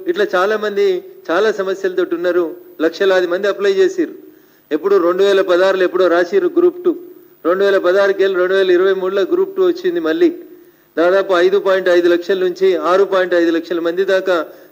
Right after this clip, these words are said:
నిరుద్యోగులు గ్రూప్ టూ రాద్దామని ప్రిపేర్ అవుతా ఉన్నారు. మన ప్లానింగ్ ఎంత గొప్పగా ఉంటుందంటే అన్న,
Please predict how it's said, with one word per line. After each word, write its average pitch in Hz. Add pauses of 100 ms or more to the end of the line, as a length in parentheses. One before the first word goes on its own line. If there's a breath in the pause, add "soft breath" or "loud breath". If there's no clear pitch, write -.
నిరుద్యోగులు 190 (100)
గ్రూప్ 190
టూ 196
రాద్దామని 175
ప్రిపేర్ 165
అవుతా 156
ఉన్నారు. 123 (760)
మన 156
ప్లానింగ్ 175
ఎంత 180
గొప్పగా 175
ఉంటుందంటే 170
అన్న, 160